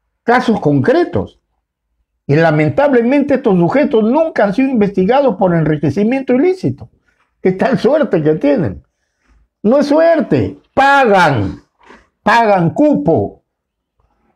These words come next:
Eso es lo que sucede, pagan cupos. ¿Cómo no van a saber ciertos personajes que cierto fulano entró con una mano detrás, otra adelante y ahora se pasea con, con camionetas del año por el centro de la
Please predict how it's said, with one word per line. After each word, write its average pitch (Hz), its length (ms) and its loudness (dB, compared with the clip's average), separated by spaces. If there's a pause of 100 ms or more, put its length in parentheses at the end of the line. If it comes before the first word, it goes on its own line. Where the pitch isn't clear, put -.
(800)
Eso 254 320 0
es 220 60 2
lo 185 120 0
que 170 140 0
sucede, 156 640 -2 (560)
pagan 185 480 0
cupos. - 640 -2 (1200)
¿Cómo 165 280 0
no 170 160 2
van 180 160 2
a 175 100 2
saber 160 760 0
ciertos 185 400 0
personajes 165 680 0
que 160 120 -2
cierto 180 440 0
fulano 180 540 0 (180)
entró 147 320 0
con 175 160 2
una 180 240 2
mano 185 340 2
detrás, 170 460 0
otra 190 240 0
adelante 185 500 2
y 180 60 2
ahora 190 260 2
se 175 140 -2
pasea 185 400 0
con, 170 260 -6 (180)
con 160 200 -2
camionetas 175 640 2
del 185 180 2
año 196 240 0
por 170 180 0
el 165 120 0
centro 190 260 -2
de 170 80 0
la 165 80 2